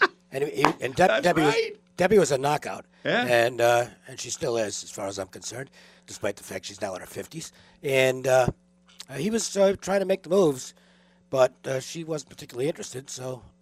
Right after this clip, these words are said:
Speaker 1: that worked out pretty well. That, that was, that was a big ego boost. Justin Timberlake's trying to make the moves on my girl, and she's like, uh, "I'm with him."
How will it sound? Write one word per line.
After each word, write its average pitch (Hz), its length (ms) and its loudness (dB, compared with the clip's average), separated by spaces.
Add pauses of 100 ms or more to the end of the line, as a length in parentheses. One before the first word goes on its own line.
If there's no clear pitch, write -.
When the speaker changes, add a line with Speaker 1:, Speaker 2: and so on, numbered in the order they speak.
(140)
Speaker 1:
that 117 140 -16
worked 147 200 -8
out 131 140 -6
pretty 117 160 -8
well. 110 300 -6 (500)
That, - 160 -14
that - 140 4
was, - 160 0
that 277 160 6
was 208 100 0
a 151 60 2
big 143 320 6
ego 107 280 0
boost. 98 380 -6 (720)
Justin 175 320 -2
Timberlake's 160 420 2
trying 151 220 0
to 139 60 -4
make 151 160 -2
the 143 60 -8
moves 151 220 0
on 135 60 -8
my 135 120 -4
girl, 170 320 6
and 135 260 -8
she's 139 280 -14
like, 135 220 -6
uh, 139 220 -6
"I'm 135 80 -8
with 127 100 -8
him." 104 220 -10